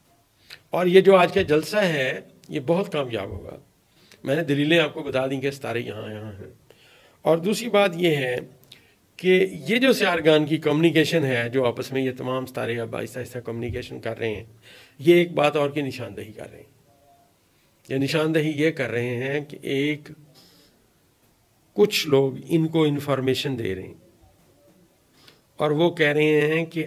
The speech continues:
आपने यहीं खड़े रहना है, बातें यहीं रहनी हैं, या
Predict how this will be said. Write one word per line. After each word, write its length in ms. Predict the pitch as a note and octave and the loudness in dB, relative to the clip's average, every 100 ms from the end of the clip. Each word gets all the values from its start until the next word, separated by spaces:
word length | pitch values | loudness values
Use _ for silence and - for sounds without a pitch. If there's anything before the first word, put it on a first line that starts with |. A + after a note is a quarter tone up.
| - | -6
आपने 440 | B2 C3+ C3+ D3+ | -4 -2 -2 0
यहीं 360 | D3+ B2+ B2 D#3+ | 0 0 0 -2
खड़े 240 | C#3+ A#2+ | -6 -8
रहना 260 | A#2 A2+ A2+ | -6 -4 -4
है, 420 | B2 B2+ D#3 E3+ - - _ | -4 -4 -4 -6 -12 -20 _
बातें 340 | G#2+ A#2 - E3 | -6 -6 0 0
यहीं 300 | C#3 B2+ C3+ | 2 0 -2
रहनी 320 | A2 B2+ A#2 | -2 -4 -6
हैं, 260 | G2+ - - A2+ | -10 -16 -18 -12
या 540 | A2+ D#3+ G3+ G#3+ - | -2 0 2 -2 -10